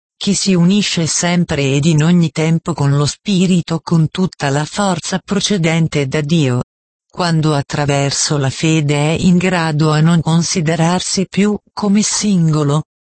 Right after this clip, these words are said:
ma sapersi in intimissima unione con tutto lo spirituale da Dio, allora il suo potere è grande sulla terra e non deve temere qualsiasi determinazione o intervento dal mondo.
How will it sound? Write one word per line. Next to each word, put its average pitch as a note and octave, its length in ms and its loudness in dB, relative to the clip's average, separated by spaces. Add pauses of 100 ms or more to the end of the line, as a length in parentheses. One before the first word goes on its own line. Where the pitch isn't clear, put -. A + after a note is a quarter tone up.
(100)
ma E3+ 120 2
sapersi D3 880 -2
in C#3+ 80 4
intimissima E3+ 1120 2
unione D#3 540 2
con D#3+ 260 0
tutto F3 360 -4
lo D#3+ 140 0
spirituale E3 1000 0
da D#3 100 -2
Dio, D3 440 0 (360)
allora F3 540 2
il D3 240 0
suo F#3+ 320 -2
potere F#3+ 640 -2
è F3+ 60 0
grande E3+ 460 0
sulla E3+ 320 -2
terra D3 480 -2
e D#3 80 0
non E3+ 300 4
deve F3+ 320 0
temere E3 560 0
qualsiasi E3+ 760 -2
determinazione D3 1200 0
o D#3+ 80 2
intervento D#3+ 920 0
dal E3 240 0
mondo. B2 600 2